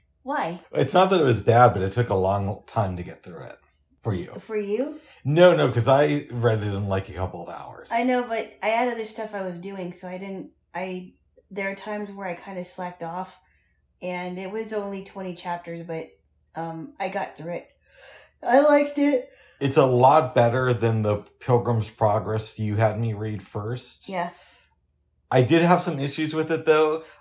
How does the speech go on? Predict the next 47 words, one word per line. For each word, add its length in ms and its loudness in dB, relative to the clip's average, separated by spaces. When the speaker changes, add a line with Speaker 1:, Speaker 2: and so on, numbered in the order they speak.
Speaker 2:
I 140 4
like 320 2
the 100 0
references 680 0
to 100 -4
pop 360 -4
culture, 420 -2
but 160 -2
I 80 0
thought 240 0
at 180 -8
some 340 -2
points 440 -2
it 80 -8
got 220 0
a 40 -2
little 260 -2
bit 200 -6
too 180 -8
much. 580 -8
Speaker 1:
Yeah, 300 2
and 500 -4
the 140 2
one, 360 0
the 140 -2
thing 240 -4
I 180 0
thought 320 0
would 160 -4
be, 220 -14
would 140 -6
have 80 -6
been 180 -10
better 360 -2
if 440 -6
the 140 -10
voice 500 -10
was, 480 -8
um, 460 -8
a 60 -10
human 520 -10
voice, 320 -12
because 320 -14
I 120 -10
didn't 240 -12
like 320 -8
how, 440 -6